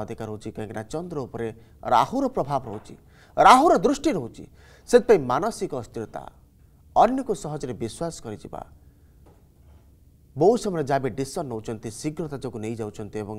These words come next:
ନେଗେଟିଭ୍ ହେଇଯାଉଛି, ଲସ୍ ହେଇଯାଉଛି। ଲସ୍ ହେଇଗଲା ପରେ ଚିନ୍ତା କରୁଛନ୍ତି,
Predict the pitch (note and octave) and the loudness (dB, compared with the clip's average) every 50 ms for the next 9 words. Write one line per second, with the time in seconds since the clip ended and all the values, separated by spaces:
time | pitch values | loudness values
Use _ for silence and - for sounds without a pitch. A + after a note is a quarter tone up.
0 | G#2 G2+ A2 B2 D3+ G3+ G3+ A#3+ G#3 D#3+ C#3 C3 B2+ G#2+ F#2 - - G#2 G#2+ A#2+ | -10 -10 -8 -2 -2 -2 -2 -2 -8 -8 -10 -10 -10 -12 -12 -10 -12 -8 -4 -2
1 | E3 G#3+ A3+ - - C#3+ G#2 - F2 D2+ D2+ - - - - _ _ _ - _ | -2 -2 -2 -4 -8 -12 -12 -10 -12 -14 -14 -16 -20 -20 -20 _ _ _ -20 _
2 | _ _ _ _ _ - - - _ _ - G#2+ A#2 C3+ D#3 F3 - - B2+ A#2 | _ _ _ _ _ -20 -20 -20 _ _ -6 -2 0 0 0 0 -4 -10 -12 -8
3 | G#2+ A#2+ A2+ G#2+ - A2+ A2 G#2+ - D3 D3+ D3 - A#2+ A2 A2+ G#2+ A2+ - A2 | -8 -8 -8 -8 -8 -10 -10 -8 -8 -10 -10 -8 -10 -10 -8 -8 -10 -10 -10 -12
4 | G#2+ F#2 - | -12 -12 -12